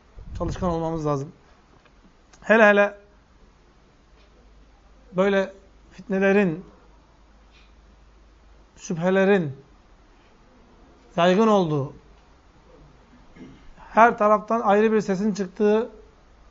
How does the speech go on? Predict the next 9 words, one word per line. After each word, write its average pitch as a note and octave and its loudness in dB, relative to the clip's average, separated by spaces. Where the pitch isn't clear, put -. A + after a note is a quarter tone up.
ahir F#3 0
zaman G3+ 0
döneminde E3+ 0
ibadetin G3 2
önemi G#3 0
daha G3+ 6
da F#3 4
artıyor D#3 -2
arkadaşlar. C#3 -10